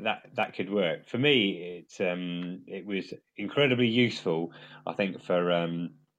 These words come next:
for the kids in particular, who only ski once a year, to, uh, you know, get out there just before our trip to the Alps and just remind themselves what it's like to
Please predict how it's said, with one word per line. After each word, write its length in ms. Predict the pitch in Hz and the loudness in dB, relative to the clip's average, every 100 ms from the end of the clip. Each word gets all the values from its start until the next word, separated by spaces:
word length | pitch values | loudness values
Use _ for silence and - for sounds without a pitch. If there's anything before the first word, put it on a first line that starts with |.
| _ _ | _ _
for 80 | - | -2
the 80 | 98 | 0
kids 340 | - 123 85 | 2 2 2
in 100 | 98 | -2
particular, 600 | 85 - 123 - 78 82 87 | -2 -2 -2 -2 0 -2 -2
who 160 | 92 | 0
only 220 | 98 98 92 | 0 0 -4
ski 320 | - 95 87 | -2 -2 0
once 300 | 92 85 - | -4 -6 -6
a 40 | |
year, 340 | 90 90 73 73 - - - - | -2 0 -2 -4 -12 -20 -20 -4
to, 420 | 92 85 82 82 82 _ _ - | 2 4 2 0 -4 _ _ -6
uh, 100 | 85 80 87 | -4 -4 -6
you 80 | - | -6
know, 80 | 87 | -4
get 160 | 82 101 | 2 2
out 240 | 90 87 - | 2 0 -2
there 160 | 87 | -2
just 260 | 80 95 - | -2 -4 -6
before 260 | - 90 85 | -4 0 2
our 100 | 85 | 0
trip 240 | - 78 | -2 -8
to 100 | - | -4
the 120 | 87 87 | 0 0
Alps 340 | 80 78 - | 0 -4 -10
and 80 | 82 | -8
just 200 | 90 - | -8 -8
remind 380 | 87 92 90 85 | -4 0 0 -2
themselves 480 | 80 - 82 82 78 | -8 -6 -4 -4 -4
what 160 | 85 | -4
it's 140 | 85 - | -4 -4
like 280 | 80 78 _ | -6 -6 _
to 200 | 82 | -6